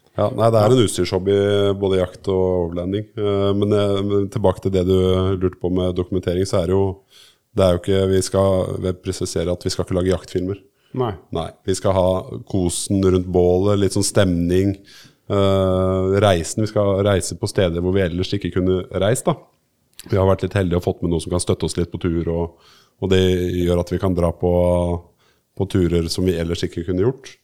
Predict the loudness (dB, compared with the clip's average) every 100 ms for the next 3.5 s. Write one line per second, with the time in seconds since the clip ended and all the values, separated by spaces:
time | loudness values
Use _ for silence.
0 | _ _ _ -6 -4 0 2 2 0 -8
1 | -6 -4 -2 -2 -2 -2 -6 -10 -6 -2
2 | -2 -2 -8 -4 -4 -6 _ _ _ _
3 | _ -2 2 4